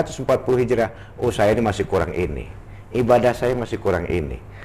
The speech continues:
Oh, saya masih seperti ini." Tapi di seribu empat ratus empat puluh satu dia harus bagaimana caranya harus saya lakukan. Jadi apa yang dikatakan seperti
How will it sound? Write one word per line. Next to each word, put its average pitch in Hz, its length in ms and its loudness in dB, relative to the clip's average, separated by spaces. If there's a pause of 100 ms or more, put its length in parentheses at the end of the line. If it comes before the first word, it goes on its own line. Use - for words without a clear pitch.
(140)
Oh, 139 160 2
saya 143 240 4
masih 127 160 -4
seperti 113 400 -2
ini." 85 240 -4 (1120)
Tapi 190 320 0
di 196 160 6
seribu 160 240 4
empat 135 240 4
ratus 175 240 6
empat - 80 -2
puluh 151 160 4
satu 143 160 2
dia 135 160 2 (320)
harus 156 480 0
bagaimana 127 560 0
caranya 123 320 2
harus 101 80 -6
saya 104 160 0
lakukan. 87 320 -4 (800)
Jadi 123 240 0
apa 135 160 0
yang 127 160 0
dikatakan 120 360 -2 (200)
seperti 107 560 -4